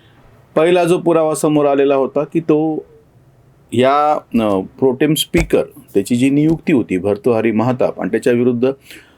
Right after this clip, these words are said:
अ, के सुरेश, केरळमधले नेते, हे जे निवडणुकीचा जो सुद्धा, अ, पहिल्यांदा त्यांना नेमा असा मुद्दा समोर आला होता, नंतर प्रत्यक्ष सभापतीच्या निवडणुकीच्या वेळेस विरोधकांनी ह्यांना उमेदवार केलं.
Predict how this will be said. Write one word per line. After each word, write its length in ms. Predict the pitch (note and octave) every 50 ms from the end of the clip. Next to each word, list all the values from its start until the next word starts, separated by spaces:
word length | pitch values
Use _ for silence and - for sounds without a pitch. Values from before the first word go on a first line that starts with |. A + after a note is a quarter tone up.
| _ _ -
अ, 40 | G#2+
के 280 | G#2 G#2+ - C#3+ C#3+
सुरेश, 520 | C3+ - - D#3 D#3+ C#3 G2+ - - - - - _ _ _ _ _ _ _ -
केरळमधले 500 | C3 B2 A#2+ B2 A#2+ A#2+ A#2+ A#2 A#2 A#2
नेते, 400 | A#2 A#2 G#2 - G#2+ F#2+ E2+ - -
हे 200 | - - D3+ C#3
जे 120 | C3+ D3
निवडणुकीचा 800 | C#3 C3+ B2+ B2 B2 A#2+ A#2+ A#2+ A#2 - A#2+ A2+ - A#2 G#2+ G#2+ - - - G#2+
जो 100 | A2 G#2+
सुद्धा, 580 | G2+ - A2+ G#2+ G#2 G2+ G2 G2 - _ -
अ, 160 | F#2+ F2+ F2+ F2 - - _ _ - - - - - _ _ _ -
पहिल्यांदा 300 | C3 C#3 D3 D#3+ D#3+ E3
त्यांना 320 | D#3+ - D#3+ D3+ E3+ F3
नेमा 320 | E3+ E3 E3+ E3+ E3+ F3 E3+
असा 240 | E3 D#3+ - F#3 F3
मुद्दा 300 | F3 E3+ E3+ D#3+ F3 E3+
समोर 300 | E3 - F3+ F3 F3 E3+
आला 140 | E3 E3+ E3+
होता, 180 | E3 E3 F#3
नंतर 340 | F3 E3 D#3+ D#3+ D3 E3+ D#3+
प्रत्यक्ष 500 | D#3 - E3+ E3 - - F3 D#3+ - -
सभापतीच्या 720 | D#3+ - F3 D#3+ D#3+ E3 - - E3 D3+ E3 D#3+ - E3
निवडणुकीच्या 640 | D#3+ D#3+ D#3+ D#3+ E3 D#3+ E3 E3 D#3+ F3 D#3+ - D#3+
वेळेस 200 | D#3 D#3 C#3+ C#3+
विरोधकांनी 540 | D3 C#3+ D3+ D#3 D3+ D#3+ D3+ D#3+ D3+ D#3 D#3
ह्यांना 200 | D3+ D#3 D#3 D#3+
उमेदवार 480 | D#3 C3+ B2 C3 D3 D3+ D3 D#3+ D#3 D#3 -
केलं. 200 | - D#3 D#3 D#3+